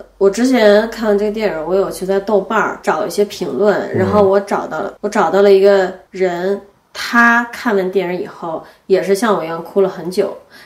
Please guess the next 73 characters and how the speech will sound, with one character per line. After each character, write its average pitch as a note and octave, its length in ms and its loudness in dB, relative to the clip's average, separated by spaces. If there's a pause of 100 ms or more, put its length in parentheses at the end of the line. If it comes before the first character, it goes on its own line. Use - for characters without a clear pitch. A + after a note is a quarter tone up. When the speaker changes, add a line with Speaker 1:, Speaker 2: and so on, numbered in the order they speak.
Speaker 1:
然 E3+ 140 -4
后 F3+ 80 -4
写 - 320 0
下 F3+ 100 -8
了 F3+ 100 -4
这 F3+ 140 -8
篇 F#3 180 -4
评 - 200 -12
论。 - 320 -8
这 D4+ 120 -2
个 D#4 80 4
作 D#4 220 2
者 F#3 160 2
他 A3+ 220 -6
在 A3+ 160 -2
他 G#3+ 160 -2
的 G#3+ 100 4
豆 G#3+ 220 -2
瓣 G#3+ 160 -2
儿 G3 260 -2
评 F3+ 360 -6
论 G#3 220 2
里 F#3+ 120 2
写 - 360 -8
说， F#3+ 560 -2
在 B3+ 120 -4
电 C#4 200 0
影 G3+ 300 2
里， F3 200 -2 (680)
妈 B3+ 280 4
妈 C4 120 2
和 G#3+ 160 0
女 A#3 140 2
儿 - 180 -4
去 - 260 -6
到 G#3+ 180 4
过 F#3 160 2
一 F3 200 -4
个 F#3+ 320 2 (200)
所 C4+ 280 0
有 G#3 100 2
生 A3 340 -6
物 G3+ 140 2
都 G3+ 140 2
不 G#3 160 -6
是 - 120 -12
生 F#3+ 280 -2
物， F#3 40 0
是 F#3 160 -4
石 G3+ 360 -8
头 B3 200 -4
的 G#3+ 100 0
宇 D3+ 160 -6
宙。 - 300 -8 (320)
他 C4 160 -2
们 C#4 80 2
两 A#3+ 180 0
个 F3+ 60 -2
也 G3 160 6
是 A#3+ 100 -6
两 A#3 220 -2
块 F#3 160 -6
石 E3 380 -10
头， G3+ 380 -4
在 G3+ 160 0
一 F#3 120 4
个 G3 100 4
悬 F#3+ 240 -2
崖 F3+ 160 -4
上 F#3+ 200 -6
聊 D#3+ 160 -10
天 A3 220 -8
儿。 A#3 240 -4